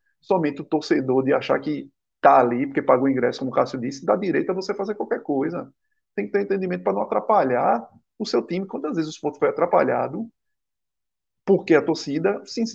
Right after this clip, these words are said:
resolve invadir o campo? É de uma irracionalidade, assim, onde só um é prejudicado, vai resolver o quê? O que é que resolveu pro Sport a torcida invadir o campo contra o Vasco da Gama?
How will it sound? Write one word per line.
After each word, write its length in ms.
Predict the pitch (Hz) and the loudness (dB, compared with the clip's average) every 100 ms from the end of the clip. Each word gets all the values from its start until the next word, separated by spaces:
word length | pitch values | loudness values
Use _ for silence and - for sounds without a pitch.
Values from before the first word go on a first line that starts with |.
| - - - | -10 -8 -2
resolve 540 | 156 180 147 156 180 | 2 4 8 8 6
invadir 360 | 226 247 240 220 | 0 2 2 2
o 60 | 226 | 0
campo? 340 | 131 120 - - _ _ _ _ _ _ _ _ _ | -4 -8 -12 -20 _ _ _ _ _ _ _ _ _
É 60 | 381 | -4
de 100 | 294 | 0
uma 80 | 262 | 0
irracionalidade, 960 | 240 - 233 214 208 143 123 127 160 | -2 -2 0 2 0 2 4 6 4
assim, 420 | 196 - 135 113 - _ _ | 0 -2 -4 -6 -12 _ _
onde 200 | 220 196 | 0 0
só 200 | - 269 233 | 2 2 4
um 120 | 202 | 2
é 40 | |
prejudicado, 560 | 214 214 214 214 147 180 | 0 0 -2 0 -2 0
vai 120 | 220 | -2
resolver 300 | 220 202 175 | -4 -2 0
o 80 | 202 | 0
quê? 400 | 208 139 123 113 _ _ _ _ _ _ | -2 -4 -4 -6 _ _ _ _ _ _
O 100 | 202 | -6
que 100 | - | -2
é 40 | |
que 120 | 262 247 | 0 0
resolveu 400 | 233 202 135 135 | 2 2 2 0
pro 140 | 175 | -2
Sport 480 | 165 - 123 123 139 139 - | -2 2 2 0 -6 -10 -8
a 80 | |
torcida 300 | - 151 151 | -6 -6 -4
invadir 240 | 143 131 160 | 2 4 4
o 60 | |
campo 200 | 165 135 | 0 -2
contra 160 | 139 135 | -4 0
o 20 | |
Vasco 200 | 131 127 | 0 2
da 80 | - | -2
Gama? 260 | - - | -4 -8